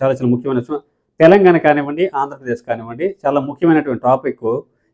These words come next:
ఈ డిఎస్ఏలోని చందో దర్పణం, అనంతామాచుడు యొక్క చందో దర్పణంలో ఎత్తులు, ప్రాసలు గురించి మనం చెప్పుకోవాలి. దాని గురించి చెప్పుకోవాలంటే పూర్తి సమాచారం మనకు రావాలి కాబట్టి మొదటి భాగం కవి పరిచయం చెప్పాను. చాలామంది మిత్రులు ఫాస్ట్‌గా చూస్తున్నారు, ముఖ్యమైన అంశాలు కాబట్టి.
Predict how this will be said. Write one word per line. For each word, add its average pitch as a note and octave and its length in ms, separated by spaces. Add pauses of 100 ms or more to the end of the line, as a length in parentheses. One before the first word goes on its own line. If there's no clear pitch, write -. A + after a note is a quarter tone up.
(140)
ఈ A#2 60
డిఎస్ఏలోని C3 760 (400)
చందో D#3+ 260
దర్పణం, C#3 280
అనంతామాచుడు C#3 540
యొక్క B2+ 240
చందో C3 160
దర్పణంలో C3 540
ఎత్తులు, D#3+ 300
ప్రాసలు A#2+ 420
గురించి A2+ 260
మనం G#2+ 180
చెప్పుకోవాలి. C3+ 400 (400)
దాని F#3 140
గురించి G3 220
చెప్పుకోవాలంటే E3+ 440
పూర్తి D#3 180
సమాచారం C#3+ 380
మనకు A#2+ 180
రావాలి C3 260
కాబట్టి B2+ 380
మొదటి D3+ 240
భాగం C3 300 (320)
కవి C3+ 120
పరిచయం C3+ 300
చెప్పాను. B2 440
చాలామంది B2+ 320
మిత్రులు A#2+ 380
ఫాస్ట్‌గా A#2+ 440
చూస్తున్నారు, B2 420 (440)
ముఖ్యమైన C#3 280
అంశాలు B2 240
కాబట్టి. A2+ 440